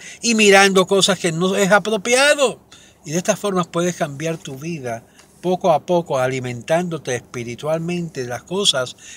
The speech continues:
que edifica, fortalezca el alma y puede cambiar tu ser para que sea totalmente satisfecho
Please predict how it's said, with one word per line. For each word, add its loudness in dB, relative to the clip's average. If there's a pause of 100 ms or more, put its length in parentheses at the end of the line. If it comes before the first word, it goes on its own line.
(140)
que 0
edifica, 0
fortalezca 2
el 6
alma 6 (300)
y 0
puede 4
cambiar 2
tu -4
ser 0
para 0
que -6
sea 0 (280)
totalmente -2
satisfecho -2